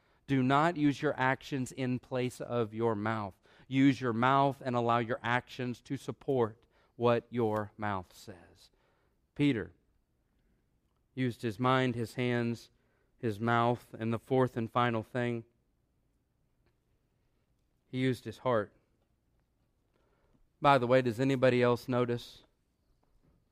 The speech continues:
this dramatic change with Peter's mouth? The same men that oversaw the crucifixion of their master, they're telling him to be quiet, and you know what Peter says?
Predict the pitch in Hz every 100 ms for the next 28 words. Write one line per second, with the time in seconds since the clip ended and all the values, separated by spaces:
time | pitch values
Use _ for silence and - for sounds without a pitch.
0 | _ _ _ _ _ _ - _ _ _
1 | _ _ _ _ 120 - 123 113 117 117
2 | 95 131 113 113 113 107 - 113 107 104
3 | 110 113 113 _ _ _ _ _ _ _
4 | _ _ _ _ _ 117 - 139 127 127
5 | 123 117 120 110 110 - 123 107 104 131
6 | 120 - - 123 113 - 113 104 110 110
7 | 117 123 - 160 143 _ _ _ _ _
8 | _ _ _ _ _ _ _ - 120 -
9 | 135 131 131 123 117 131 - 123 123 127
10 | 120 123 120 - 127 123 - 131 135